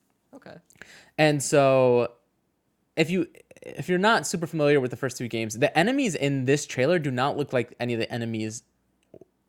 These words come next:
Speaker 2: or
Speaker 1: Yeah.
Speaker 2: even close to their design, really, that you would see in the first two games. There's also something a little bit off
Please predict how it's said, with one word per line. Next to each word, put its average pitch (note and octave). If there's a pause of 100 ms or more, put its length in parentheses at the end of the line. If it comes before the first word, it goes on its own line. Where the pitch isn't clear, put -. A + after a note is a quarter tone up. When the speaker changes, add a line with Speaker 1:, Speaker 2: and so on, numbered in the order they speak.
(220)
Speaker 2:
or D#3
Speaker 1:
Yeah. A#2+ (200)
Speaker 2:
even D3
close D3
to D3+
their B2
design, A#2+
really, A2 (480)
that B2
you C3+
would C3+
see A2+
in A#2+
the A#2+
first A3
two A#2+
games. - (540)
There's D#3+
also G#3+
something E3
a C3
little C#3+
bit C3
off A#2+